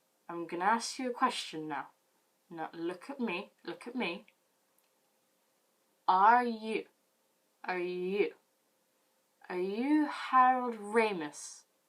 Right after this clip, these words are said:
from the Ghostbusters? Are you? Because I want to know, are you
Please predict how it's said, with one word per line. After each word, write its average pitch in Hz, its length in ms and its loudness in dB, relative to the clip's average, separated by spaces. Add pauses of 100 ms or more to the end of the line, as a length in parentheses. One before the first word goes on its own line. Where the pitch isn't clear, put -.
(200)
from 190 560 -4
the 185 80 -6
Ghostbusters? - 920 -4 (1120)
Are 370 180 6
you? - 140 -4 (1600)
Because 208 680 -6 (720)
I 208 100 2
want 240 260 2
to - 160 -10
know, 214 200 -2
are 226 300 6
you 170 420 -2